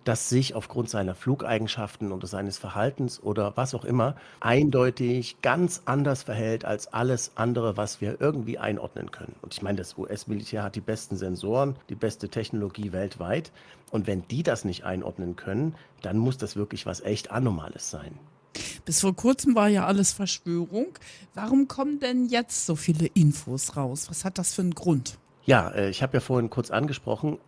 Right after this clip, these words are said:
Speaker 1: am sechsundzwanzigsten Juli gab es eine sensationelle Anhörung vor dem U-S-Kongress und da haben
Speaker 2: Mhm.
Speaker 1: nicht nur die beiden Marinepiloten ausgepackt, sondern auch ein Insider, ein Whistleblower, der hat früher bei der U A P Task Force gearbeitet. Sein Name ist David Charles Grush,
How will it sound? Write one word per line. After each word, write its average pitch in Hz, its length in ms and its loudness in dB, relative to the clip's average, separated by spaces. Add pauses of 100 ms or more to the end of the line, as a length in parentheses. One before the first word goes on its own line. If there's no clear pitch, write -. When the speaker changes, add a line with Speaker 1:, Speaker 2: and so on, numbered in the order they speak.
(100)
Speaker 1:
am 113 200 2
sechsundzwanzigsten 113 1300 -4
Juli 101 440 -4
gab 107 260 -2
es - 220 -8
eine 95 540 -2 (280)
sensationelle 104 720 -2
Anhörung 113 400 0
vor 107 200 -2
dem 101 120 -4
U-S-Kongress 120 720 -4
und 101 140 -6
da 98 60 -4
haben 104 180 2
Speaker 2:
Mhm. 98 60 2
Speaker 1:
nicht 120 200 0
nur 120 80 2
die 104 120 -4
beiden 101 340 -2
Marinepiloten 101 960 -2
ausgepackt, - 680 -8
sondern 143 420 0 (440)
auch 127 360 0
ein 113 360 2 (160)
Insider, 92 720 2
ein 95 260 -2
Whistleblower, 117 800 2 (220)
der 92 160 -2
hat 107 140 -4
früher 120 420 4
bei 98 220 0
der 95 240 2
U 113 300 0
A 104 220 2
P 98 220 -2
Task 98 440 -4
Force 76 420 -10
gearbeitet. 85 640 -6
Sein 87 220 -6
Name 98 260 -2
ist - 320 -8
David 107 340 0
Charles 98 480 -2
Grush, 117 360 -2